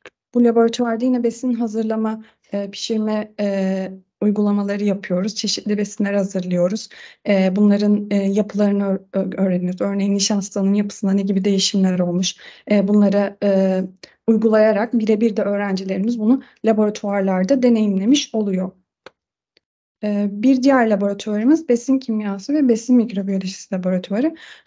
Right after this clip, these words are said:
Eee, bu laboratuvarda da, eee, besin kimyasına dair, yani, besin analizleri yapıyoruz. Besinin yapısındaki protein nasıl,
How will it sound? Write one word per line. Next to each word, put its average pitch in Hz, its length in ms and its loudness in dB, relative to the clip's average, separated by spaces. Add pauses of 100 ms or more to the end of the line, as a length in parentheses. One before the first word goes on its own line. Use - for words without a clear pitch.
(100)
Eee, 214 240 2
bu 269 120 6
laboratuvarda 240 880 2
da, 311 220 0 (360)
eee, 208 280 2 (100)
besin 233 320 2
kimyasına 214 640 -2
dair, 214 280 -2
yani, 208 260 -2
besin 226 260 2
analizleri 196 540 -2
yapıyoruz. 190 480 -6
Besinin 220 340 0
yapısındaki 214 580 -2
protein 226 400 0
nasıl, 208 360 0